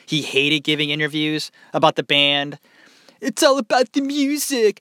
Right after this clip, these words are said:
You know, he was always just like, whatever. Most of the time, he just put his head down sometimes. <laughs> He just didn't give a shit.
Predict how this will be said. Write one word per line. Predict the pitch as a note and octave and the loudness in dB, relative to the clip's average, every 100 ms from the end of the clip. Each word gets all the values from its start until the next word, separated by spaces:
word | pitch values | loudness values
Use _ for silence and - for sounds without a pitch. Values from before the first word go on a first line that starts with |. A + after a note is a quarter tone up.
| _ | _
You | F#3+ | -4
know, | |
he | F3+ C4+ | 0 0
was | C4 - | 0 0
always | F3+ F3+ F3 - | 0 2 0 -2
just | D#3 - | -4 -2
like, | D3 B2 - | 0 0 -4
whatever. | D3 G#2 F2 D#2+ E2 - _ _ G3 | -6 -6 -8 -14 -16 -18 _ _ 2
Most | A#3 A3+ | 2 2
of | G3+ | -4
the | E3+ | -4
time, | E3 D3 D3 C#3+ - _ _ _ _ | 0 0 0 -2 -12 _ _ _ _
he | A3 | -2
just | G#3 - | -2 -2
put | G3+ | -2
his | F3 | -2
head | - D#3 | 0 0
down | D#3 D3+ C#3+ | 2 0 -2
sometimes. | - C#3+ - D#3+ - - | -6 -6 0 0 -2 -14
<laughs> | - - - | -16 -20 -12
He | A#3+ | -4
just | A#3+ - | -4 -2
didn't | B3 A3+ G3 | -6 -6 -2
give | A#3 A3+ | 0 0
a | |
shit. | G#3 - D#3 A2+ | 0 0 -2 -4